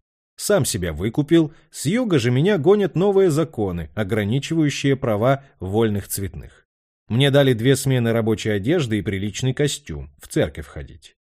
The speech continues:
Имя моё осталось неизменным, зато прибавилась фамилия Уокер. Оставалось проработать детали переезда в Филадельфию.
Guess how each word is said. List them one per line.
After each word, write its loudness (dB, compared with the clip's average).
Имя 2
моё 4
осталось 0
неизменным, 0
зато 0
прибавилась 2
фамилия 0
Уокер. -4
Оставалось 4
проработать 0
детали 0
переезда 0
в -16
Филадельфию. -10